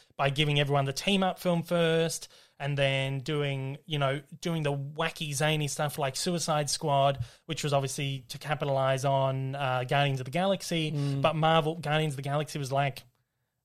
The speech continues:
Speaker 1: uh, the tenth or the eleventh film or something in the Mar-, so they had, like, had this, like, audience rapport.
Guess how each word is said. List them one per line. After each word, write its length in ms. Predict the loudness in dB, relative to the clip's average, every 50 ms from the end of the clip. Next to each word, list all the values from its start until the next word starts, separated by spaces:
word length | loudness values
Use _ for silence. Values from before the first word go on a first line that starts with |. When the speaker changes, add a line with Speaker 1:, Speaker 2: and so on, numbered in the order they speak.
| _ _ _ _ -12
Speaker 1:
uh, 40 | -8 -4 -4 -4 -4 -4
the 100 | -8 -8
tenth 440 | -6 -4 0 2 2 2 2 0 0
or 40 | 0
the 80 | 0
eleventh 380 | 0 2 2 2 2 0 -2 -2
film 240 | -2 0 0 2 0
or 20 | 0
something 320 | 0 -2 -2 -2 -2 -2
in 80 | 0 0
the 60 | 2
Mar-, 260 | 2 4 2 2 0
so 160 | 0 0 2
they 140 | 2 2 2
had, 200 | 4 2 2 4
like, 180 | 4 2 0 0
had 220 | -2 -2 -2 -2 0
this, 180 | -2 -4 -6 -8 -14 -18 -8
like, 320 | -2 0 0 0 0 -4 -14 _ _ _ _ _ _ _ _ _ _ _ _ _ _ -16 -6 2
audience 720 | 4 6 6 6 4 2 2 2 0 0 -2 -2 -4 -6 _ _ _
rapport. 680 | -4 -4 -2 -2 0 2 4 6 6 8 6 6 4 2